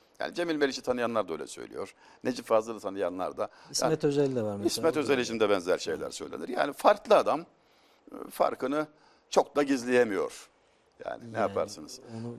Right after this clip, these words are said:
Speaker 2: göster-, gösteriyor bir şekilde, ortaya
Speaker 1: Şö-,
Speaker 2: çıkıyor yani.
Speaker 1: şöyle bir laf vardır yani, aşk ve öksürük varsa
Speaker 2: Saklı.
Speaker 1: gizleyemezsiniz. Deha da ona benzer. <laughs> Onu,
Speaker 2: Evet.
Speaker 1: onu da gizleyemiyorsunuz herhalde.
Speaker 2: Şimdi Hüsnü Aşk'ın diğer aşk hikayelerinden farkı nedir?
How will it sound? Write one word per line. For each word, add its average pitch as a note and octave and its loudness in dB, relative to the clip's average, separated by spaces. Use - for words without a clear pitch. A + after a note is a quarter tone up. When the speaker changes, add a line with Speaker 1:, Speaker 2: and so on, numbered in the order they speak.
Speaker 2:
göster-, A#2 -4
gösteriyor A#2 -2
bir - -2
şekilde, F#2 -4
ortaya G#2 -2
Speaker 1:
Şö-, - -2
Speaker 2:
çıkıyor - 2
yani. E2+ -6
Speaker 1:
şöyle G#2+ -2
bir A2+ -4
laf C3 0
vardır F#2+ 0
yani, E2 -2
aşk - -2
ve D#2 -2
öksürük - -10
varsa A#2+ -2
Speaker 2:
Saklı. C#3 0
Speaker 1:
gizleyemezsiniz. A2+ -4
Deha D3 2
da A#2+ 2
ona B2 2
benzer. D#2 -6
<laughs> - -18
Onu, F#3 -2
Speaker 2:
Evet. C#3+ 0
Speaker 1:
onu D3+ 0
da A#2+ 4
gizleyemiyorsunuz F#2+ -4
herhalde. - -6
Speaker 2:
Şimdi F3+ -6
Hüsnü A3+ -4
Aşk'ın G#3 -4
diğer D#3+ 4
aşk - -6
hikayelerinden D#3+ 0
farkı D3 -4
nedir? A#2 -10